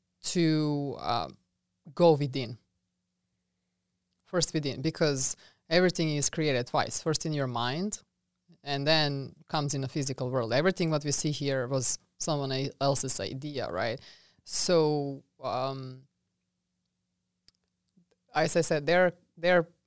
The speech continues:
lots of practices and lots of, um, different coachings, but what we do is that by asking questions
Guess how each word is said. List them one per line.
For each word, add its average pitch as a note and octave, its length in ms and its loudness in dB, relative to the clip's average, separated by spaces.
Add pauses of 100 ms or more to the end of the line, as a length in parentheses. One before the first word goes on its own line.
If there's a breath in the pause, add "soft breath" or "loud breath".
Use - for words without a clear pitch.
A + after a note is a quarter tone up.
(140)
lots D#3 300 0
of C#3+ 140 -10
practices - 800 -2
and D#3 300 -6
lots D#3+ 300 2
of, D#3 120 -2 (360)
um, C#3+ 1000 -2
different C#3+ 720 -8
coachings, D#3+ 560 0
but D#3 100 2
what D#3 220 0
we D#3+ 80 -2
do E3 380 0
is D3 300 -4
that C#3+ 400 -2
by C#3+ 120 -4
asking C#3+ 520 2
questions D3+ 800 -2